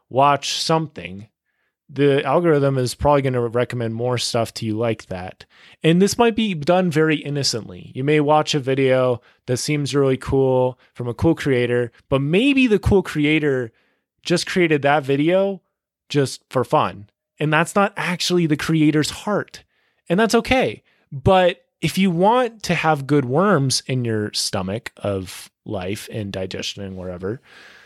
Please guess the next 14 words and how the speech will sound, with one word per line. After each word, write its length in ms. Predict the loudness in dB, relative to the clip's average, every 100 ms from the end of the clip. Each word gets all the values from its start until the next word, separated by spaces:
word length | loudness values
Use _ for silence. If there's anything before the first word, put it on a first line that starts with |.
| _ -6
and 280 | -4 0
what 260 | 2 2 0
you 460 | 0 2 0 -2 _
create, 500 | -2 0 2 2 2
what 220 | 4 2 4
you 340 | 2 2 0 -4
take 260 | -2 0
in 360 | 4 2 2 -4 -4
influences 500 | -2 2 2 2 0
what 120 | -2
you're 120 | -2 2
able 260 | 2 2
to 140 | 0 -2
create, 480 | -4 -6 -4 -8